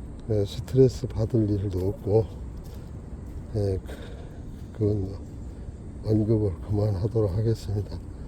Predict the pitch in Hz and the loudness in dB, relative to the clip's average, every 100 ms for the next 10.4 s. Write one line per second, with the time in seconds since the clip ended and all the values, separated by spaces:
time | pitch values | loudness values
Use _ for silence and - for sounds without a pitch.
0 | - - - - - - - 120 117 123 | -10 -10 -10 -10 -10 -10 -10 -2 2 8
1 | 127 127 117 87 - - - - - - | 10 10 8 2 -6 -10 -10 -10 -10 -10
2 | - - - - - - - - - - | -10 -10 -10 -10 -10 -10 -10 -10 -10 -10
3 | - - 117 117 120 123 117 - 117 - | -10 -8 0 6 10 10 8 6 4 6
4 | 123 110 92 - 117 123 110 113 - - | 4 4 2 0 4 6 6 4 2 -4
5 | - - - - - - - - - - | -12 -12 -10 -8 -8 -8 -8 -10 -10 -2
6 | 113 117 113 107 92 113 107 101 - 160 | 2 6 6 6 4 4 4 4 8 8
7 | 156 156 156 120 113 117 120 113 - - | 10 8 10 10 8 6 4 2 0 -10
8 | - - - - - - - - - - | -12 -12 -12 -10 -10 -12 -10 -10 -10 -10
9 | - 139 139 135 101 123 123 120 107 117 | 0 8 10 10 8 8 8 8 4 4
10 | 117 117 107 104 | 6 6 4 2